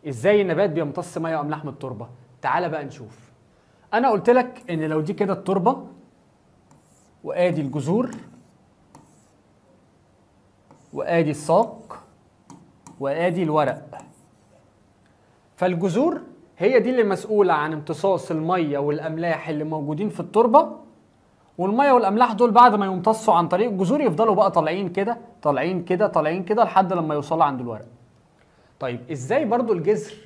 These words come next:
ده بيمتص المية والأملاح من التربة؟ قال لي والله الجذر بيمتص المية والأملاح عن طريق شعر كده، شعر طالع منه، أو شعيرات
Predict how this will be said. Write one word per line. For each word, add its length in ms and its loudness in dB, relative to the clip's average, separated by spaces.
ده 180 -10
بيمتص 500 -4
المية 260 -2
والأملاح 360 -4
من 100 -8
التربة؟ 380 -10
قال 80 -2
لي 80 0
والله 280 2
الجذر 340 -2
بيمتص 460 -4
المية 300 0
والأملاح 420 0
عن 160 -6
طريق 220 -2
شعر 460 6
كده، 380 -2
شعر 460 4
طالع 280 6
منه، 360 0
أو 120 0
شعيرات 840 2